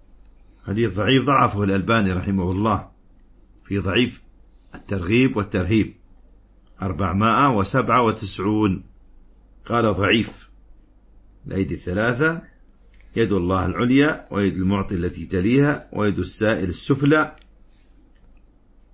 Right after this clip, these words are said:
إلى يوم القيامة، فاستعف"، يأمره بالعفاف، يأمره بالعفاف،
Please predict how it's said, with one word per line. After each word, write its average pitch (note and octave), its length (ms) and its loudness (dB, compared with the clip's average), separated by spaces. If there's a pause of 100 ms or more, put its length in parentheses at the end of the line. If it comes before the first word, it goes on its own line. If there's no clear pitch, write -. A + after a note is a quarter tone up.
(2250)
إلى B2+ 220 4
يوم A2 160 4
القيامة، C3 640 4 (160)
فاستعف"، B2 680 -2
يأمره A#2 800 0
بالعفاف، B2+ 760 0 (1040)
يأمره G2+ 420 0
بالعفاف، B2+ 760 0